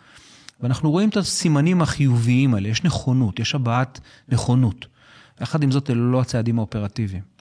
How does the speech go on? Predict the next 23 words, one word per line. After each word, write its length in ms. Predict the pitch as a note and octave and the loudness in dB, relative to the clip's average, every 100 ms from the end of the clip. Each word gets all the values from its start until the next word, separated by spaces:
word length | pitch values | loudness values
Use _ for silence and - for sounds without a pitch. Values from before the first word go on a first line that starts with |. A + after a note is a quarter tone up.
| _ - _ | _ -20 _
לכן, 360 | A2 - D3 C#3 | -8 -2 0 0
במידה 280 | A#2+ A#2 B2 | 0 0 0
רבה 240 | B2 A#2+ | 0 0
מאוד 180 | A#2+ A#2 | 0 0
צה"ל 300 | - A2+ G#2+ | -2 -2 -2
צריך 260 | - B2+ A#2 | -4 -4 -4
להמשיך 300 | G#2+ B2 A2 | -4 -4 -4
להחזיק 280 | G2+ A2 | -4 -4
בשטח 440 | A#2 G#2+ A2 A#2+ - | -4 -6 -6 -10 -8
בשלב 320 | A2+ B2 A#2 | -6 -6 -4
זה, 140 | A#2 A2 _ _ - - | -4 -6 _ _ -20 -20
צריך 220 | - B2 A#2+ | -12 -6 -2
להיות 300 | A#2 A#2+ A#2+ | -2 -2 -2
נוכח, 600 | A2+ - C3 A#2+ - - - | -2 0 0 -2 -4 -18 -10
צריך 220 | - - | -8 -4
להשפיע, 520 | A#2 - - C3+ B2 A#2+ _ - - _ | -4 -4 -2 -2 -2 -4 _ -20 -20 _
צריך 260 | - D3+ E3 | -4 -2 0
לראות 260 | D3 D3+ | 2 0
כל 180 | - D#3 | 0 -2
חריגה 420 | - C#3 C3+ C3+ | 0 -2 0 0
שמתקיימת, 680 | B2+ C3 B2 - B2+ C3 A#2+ | 0 0 -2 -2 -2 0 -2
לתקוף 460 | A2 - - B2+ - | -6 -8 -6 -6 -4
אותה, 240 | C3+ C3+ | -6 -6